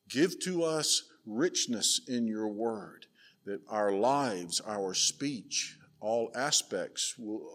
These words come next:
of our existence will be guided and empowered by its existence. Give to us fruit, Lord,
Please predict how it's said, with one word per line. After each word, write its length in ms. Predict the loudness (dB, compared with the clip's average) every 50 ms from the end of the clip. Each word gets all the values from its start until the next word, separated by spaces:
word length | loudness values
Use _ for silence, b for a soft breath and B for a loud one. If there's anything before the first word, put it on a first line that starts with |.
| -6
of 220 | -4 -2 -2 -2 -4 -8 B B B B B B B B B -4
our 320 | 0 2 4 4 4 2
existence 880 | 2 0 -2 0 2 2 4 6 6 4 4 2 -2 -4 -2 -2 -2 -2
will 240 | -2 -4 -4 -2 -2
be 160 | -4 -4 -6
guided 720 | -6 -6 -6 -4 -2 0 2 2 2 0 -2 -4 -6 -8 -12 B B B B B _ _
and 120 | -12 -10
empowered 800 | -10 -10 -10 -10 -10 -8 -4 -4 -2 -2 -2 -2 -4 -4 -6 -6
by 200 | -6 -4 -4 -4
its 220 | -4 -4 -4 -6
existence. 540 | -6 -4 -4 -4 -4 -2 -4 -4 -4 -6 -8 -6
Give 320 | 2 6 6 6 6 6
to 160 | 2 2 2 4
us 180 | 6 6 6
fruit, 640 | 4 4 0 -2 4 6 8 8 8 6 2 -4 -10 -10 -6
Lord, 380 | -4 -2 -2 -2 -4 -6 -12 -16